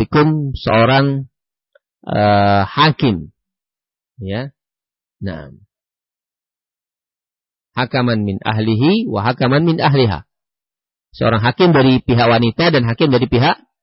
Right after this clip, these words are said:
laki-laki yang akan memutuskan. Barakallahu fikum. Kalau memang sudah sampai sangat-sangat,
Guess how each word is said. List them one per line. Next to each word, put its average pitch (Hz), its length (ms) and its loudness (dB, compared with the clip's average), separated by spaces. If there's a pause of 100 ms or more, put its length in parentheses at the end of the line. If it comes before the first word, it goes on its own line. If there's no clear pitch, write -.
(420)
laki-laki 113 640 -4
yang 98 160 -8
akan 120 280 -2
memutuskan. 104 600 -4 (920)
Barakallahu 95 440 -4
fikum. 92 320 -12 (1040)
Kalau 101 240 0
memang 127 240 2
sudah 120 320 0
sampai 139 600 0 (1500)
sangat-sangat, 139 1080 0